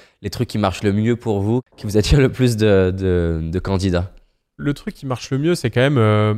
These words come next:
Speaker 2: de, de parler de, euh, ce qu'on vit, euh, de l'intérieur. Tu vois, si tu vis, euh, une aventure qui est dingue, avec, euh, une culture, euh, des collègues, euh, que t'adores voir, euh, les gens en parlent, en fait.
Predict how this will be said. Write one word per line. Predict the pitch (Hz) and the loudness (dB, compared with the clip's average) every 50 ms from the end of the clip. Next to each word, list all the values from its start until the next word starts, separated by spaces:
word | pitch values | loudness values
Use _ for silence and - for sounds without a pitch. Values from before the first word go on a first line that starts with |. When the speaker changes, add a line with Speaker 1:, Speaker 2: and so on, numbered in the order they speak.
| 120 - - | -4 -8 -6
Speaker 2:
de, | 113 110 113 120 | -2 -2 -2 0
de | 117 117 110 | 0 -2 -2
parler | - 123 117 117 123 127 135 143 | -2 -2 0 0 2 2 2 0
de, | 139 120 110 | 0 0 2
euh, | 110 110 110 104 | 2 2 2 0
ce | - | -2
qu'on | - 120 113 | -4 -6 -4
vit, | 107 107 120 135 143 139 | -4 -4 -6 -6 -4 -4
euh, | 139 120 104 101 101 101 101 | -2 -2 -2 -2 -2 -2 -4
de | 101 104 104 | -4 -4 -4
l'intérieur. | 101 104 101 98 95 113 110 123 131 113 92 - _ _ | -4 -2 -2 -2 -2 0 0 2 2 2 0 -2 _ _
Tu | - | -8
vois, | 107 104 | -8 -8
si | - - | -8 -8
tu | - - 147 | -14 -12 -10
vis, | 147 156 160 156 147 | -8 -6 -4 -2 0
euh, | 123 110 107 107 | 2 2 0 -2
une | 113 113 113 | -2 -2 -2
aventure | 113 110 113 110 - - 127 120 - | 0 0 -2 -4 -4 -6 -10 -8 -6
qui | - 113 | -6 -6
est | 110 | -4
dingue, | 110 117 120 120 120 117 107 98 98 _ _ _ _ _ - | -2 -2 -2 -2 -2 -2 -4 -6 -8 _ _ _ _ _ -6
avec, | 104 104 101 113 117 117 117 - | -4 -2 0 2 0 0 0 -2
euh, | 107 98 98 98 98 | -2 0 0 0 0
une | 101 104 101 | -2 -4 -6
culture, | - - 113 110 104 - - 113 110 110 110 113 117 113 107 104 | -8 -8 -10 -10 -10 -8 -6 -4 -2 0 0 2 2 2 2 0
euh, | 98 98 98 98 | 0 0 -2 -4
des | 98 101 98 | -4 -6 -8
collègues, | - - 110 107 107 107 107 110 110 110 110 107 107 | -4 -4 -2 0 2 2 2 2 0 0 -2 -2 -2
euh, | 101 101 101 | -4 -4 -6
que | 95 - | -6 -8
t'adores | 98 - 98 98 101 98 95 98 | -10 -8 -6 -4 -4 -2 -2 -2
voir, | 101 107 110 110 110 110 110 113 110 107 104 | -2 0 2 2 4 4 4 4 2 2 2
euh, | 98 92 92 - _ _ _ _ - | 0 -2 -4 -8 _ _ _ _ -2
les | 120 117 113 | 0 0 2
gens | 127 139 131 | 2 2 2
en | 110 101 | 0 0
parlent, | - 143 123 107 98 90 - _ - | 0 0 0 -2 -2 -6 -10 _ -20
en | 104 | -14
fait. | 92 104 92 - | -10 -10 -10 -10